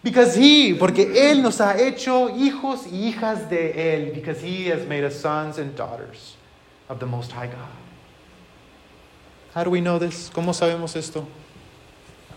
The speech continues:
Porque si seguimos leyendo, if we keep reading, we see that there's another mountain. Hay otra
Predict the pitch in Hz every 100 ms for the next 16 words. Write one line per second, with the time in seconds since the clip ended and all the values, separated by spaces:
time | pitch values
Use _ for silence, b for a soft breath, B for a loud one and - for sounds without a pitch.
0 | - - - 139 143 - 160 190 190 180
1 | 160 147 147 143 139 156 - 175 147 139
2 | 139 143 135 170 160 151 135 127 127 127
3 | 120 113 113 110 110 117 135 139 135 135